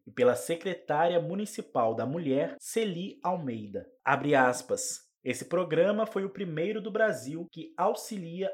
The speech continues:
os órfãos do feminicídio. Existe um programa no âmbito federal,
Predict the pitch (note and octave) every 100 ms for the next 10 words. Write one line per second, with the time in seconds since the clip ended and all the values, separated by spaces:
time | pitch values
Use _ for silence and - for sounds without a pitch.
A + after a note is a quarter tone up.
0 | - F#3 A#2+ C#3 E3+ F#3 F#3+ E3+ D#3+ D#3+
1 | - G3 G#3 G3+ G3+ - A2 G#2+ - F2
2 | _ _ C3 A#2+ C#3 G3+ A3 A#3+ G#3 C#3
3 | D#3+ F3+ F#3 E3+ E3 F3 F3 - F#3 G#3
4 | E3+ G#2 F#2